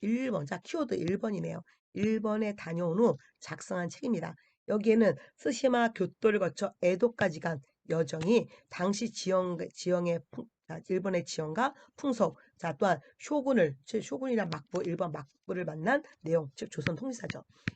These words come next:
임진왜란 이후에 우리는, 자, 일본 막부의 요청으로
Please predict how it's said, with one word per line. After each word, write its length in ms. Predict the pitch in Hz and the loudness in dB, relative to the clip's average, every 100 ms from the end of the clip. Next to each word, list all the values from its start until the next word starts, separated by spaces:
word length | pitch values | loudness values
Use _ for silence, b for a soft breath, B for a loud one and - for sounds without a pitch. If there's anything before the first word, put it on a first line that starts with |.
| B | B
임진왜란 480 | 208 233 233 240 220 | 4 4 4 4 2
이후에 380 | 165 180 208 147 - - _ _ - | 0 2 4 2 -6 -20 _ _ -10
우리는, 340 | 156 160 240 285 B B | -6 2 2 0 B B
자, 160 | - 160 156 - | -14 -10 -8 -2
일본 340 | 226 220 170 | 2 2 2
막부의 380 | 156 143 - 214 | -2 -4 -2 0
요청으로 560 | 160 - 180 156 160 | 0 -2 -2 4 4